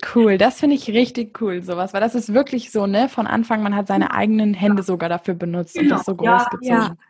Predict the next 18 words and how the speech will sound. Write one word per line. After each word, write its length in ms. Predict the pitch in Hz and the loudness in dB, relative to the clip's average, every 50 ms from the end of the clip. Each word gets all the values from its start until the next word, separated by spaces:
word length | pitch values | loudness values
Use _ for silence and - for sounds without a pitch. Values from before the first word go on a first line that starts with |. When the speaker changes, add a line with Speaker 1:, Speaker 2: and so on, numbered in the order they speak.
| _ _ _ _ _ _ _ _ _ _ _ _ _ | _ _ _ _ _ _ _ _ _ _ _ _ _
Speaker 1:
Ja, 160 | - 208 185 175 | -6 -6 -6 -4
total 320 | - 202 233 233 220 208 | -2 0 0 2 2 0
Speaker 3:
Ah. 80 | 226 247 | -2 -6
Speaker 1:
cool. 100 | - - _ - 170 170 _ _ _ _ _ _ | -10 -14 _ -16 -20 -20 _ _ _ _ _ _
Speaker 3:
Das, 180 | - 277 294 - | 0 0 0 0
Speaker 2:
Als 80 | 247 269 | 0 -2
Speaker 3:
das 300 | 277 - - - - - | -2 -4 -6 -14 -6 -2
Speaker 2:
Schüler 280 | 381 392 523 480 427 - | 0 0 2 2 2 2
darfst 240 | - 294 - - - - - | 2 2 2 0 -2 -4 -8
du 80 | 285 | -6
dir 80 | - - | -2 2
nie 240 | 262 311 339 349 339 | 4 4 4 4 2
für 120 | - 330 262 | 0 -2 -2
irgendwas 560 | 233 247 254 233 277 254 226 240 240 - - | 0 0 -2 -2 -2 -2 -2 -4 -6 -8 -12
zu 60 | - | -14
schade 420 | 208 - - 196 180 175 175 175 175 | -14 -12 -10 -8 -8 -6 -6 -6 -8
sein. 460 | - - - 185 226 226 247 254 240 | -10 -10 -6 -2 2 2 2 2 0
Speaker 1:
Absolut. 320 | 247 226 - 214 220 214 | -4 -8 -8 -6 -2 2